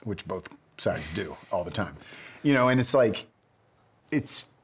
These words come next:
great for a bit, <laughs> you know? You're like, "Wow, finally I can sleep in, some freedom. I don't have to be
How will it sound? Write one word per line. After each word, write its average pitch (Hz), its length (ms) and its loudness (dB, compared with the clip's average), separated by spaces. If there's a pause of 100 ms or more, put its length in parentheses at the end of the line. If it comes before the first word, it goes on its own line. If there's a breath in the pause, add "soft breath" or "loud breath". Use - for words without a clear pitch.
(260)
great 160 300 4
for 156 240 2
a - 20 0
bit, 123 340 2
<laughs> - 40 -6
you 151 200 4
know? 170 240 4
You're 143 140 0
like, - 180 -6
"Wow, 117 300 0
finally 147 440 2
I 104 60 4
can 104 120 -4
sleep 165 340 2
in, 151 160 4
some 123 160 0
freedom. 151 560 2
I 123 60 4
don't 120 160 2
have 110 320 -2
to 120 140 0
be 107 420 -2